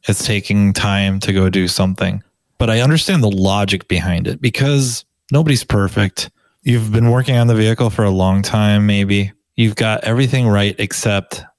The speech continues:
that one f-, greasy fingerprint. You got all the other ones, but th-, there's one you missed. And of course, that's the one the client sees. And they're like, "I just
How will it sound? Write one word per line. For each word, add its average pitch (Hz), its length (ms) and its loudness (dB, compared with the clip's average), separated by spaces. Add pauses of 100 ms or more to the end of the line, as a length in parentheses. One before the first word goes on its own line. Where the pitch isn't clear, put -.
that 87 160 -2
one 117 220 2
f-, - 320 -6
greasy 113 340 0
fingerprint. 92 600 -2 (280)
You 110 100 -2
got 165 140 0
all 165 120 0
the 127 140 0
other 120 200 -2
ones, 92 300 -4
but - 140 -10
th-, - 180 -14
there's 98 260 -2
one 101 260 0
you 98 100 0
missed. - 560 -4 (380)
And 104 220 2
of 107 140 -4
course, 131 240 0
that's 117 520 -2
the 98 140 -2
one 98 680 0 (160)
the - 80 0
client 113 420 0
sees. 90 600 -4 (260)
And 107 200 2
they're 104 120 2
like, 101 300 0
"I 110 500 0
just - 420 -2